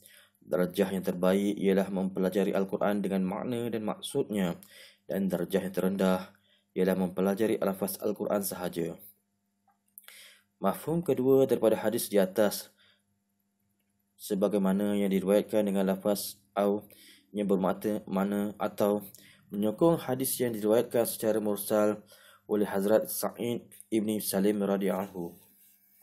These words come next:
Sekiranya ses-, seseorang yang memperoleh ilmu Al-Quran menganggap orang yang diberikan sesuatu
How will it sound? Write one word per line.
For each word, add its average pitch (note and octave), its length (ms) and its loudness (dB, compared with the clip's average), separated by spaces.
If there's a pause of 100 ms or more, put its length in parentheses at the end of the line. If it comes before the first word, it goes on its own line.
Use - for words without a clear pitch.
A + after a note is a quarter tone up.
(800)
Sekiranya C#3+ 480 4
ses-, - 400 -8
seseorang B2 960 2
yang B2 160 2
memperoleh A2+ 480 2
ilmu A2+ 420 -4
Al-Quran A2+ 560 2
menganggap G#2 720 0
orang G2+ 320 2
yang G2+ 80 -2
diberikan A2+ 640 2
sesuatu A2+ 400 -4